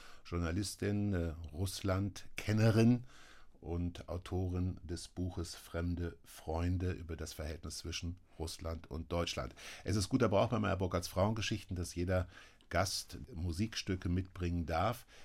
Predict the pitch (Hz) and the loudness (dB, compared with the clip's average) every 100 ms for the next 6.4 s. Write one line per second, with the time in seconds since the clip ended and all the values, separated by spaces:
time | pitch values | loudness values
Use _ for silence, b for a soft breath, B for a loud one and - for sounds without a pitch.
0 | b - 82 98 104 101 95 98 92 90 | b -6 -4 -2 -2 -2 -2 -4 -2 -4
1 | 85 87 - 92 90 85 92 87 87 82 | -4 -6 -4 -2 0 0 2 2 0 0
2 | 80 110 131 - - 120 - - 107 - | 2 4 4 -2 4 4 4 0 0 -2
3 | - - 98 95 101 120 123 123 123 98 | -8 0 2 4 6 6 8 6 6 2
4 | 90 - 98 120 117 117 123 127 B B | -2 0 0 2 2 4 4 2 B B
5 | B - 87 87 90 85 90 98 - 92 | B -10 -8 -4 -2 2 2 0 -4 -4
6 | 90 92 92 | 0 2 0